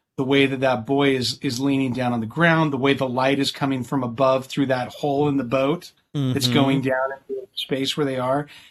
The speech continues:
Speaker 1: But he's also used an extremely restricted palette.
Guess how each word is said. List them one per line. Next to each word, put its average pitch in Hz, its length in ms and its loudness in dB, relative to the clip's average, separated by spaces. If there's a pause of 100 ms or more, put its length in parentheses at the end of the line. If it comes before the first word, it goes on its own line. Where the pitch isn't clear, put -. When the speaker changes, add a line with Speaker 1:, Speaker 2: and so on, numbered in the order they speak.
(480)
Speaker 1:
But 175 100 6
he's 196 200 8
also 240 360 6
used 180 360 2
an 151 60 -2
extremely 175 800 2
restricted 123 760 -2
palette. 127 500 -4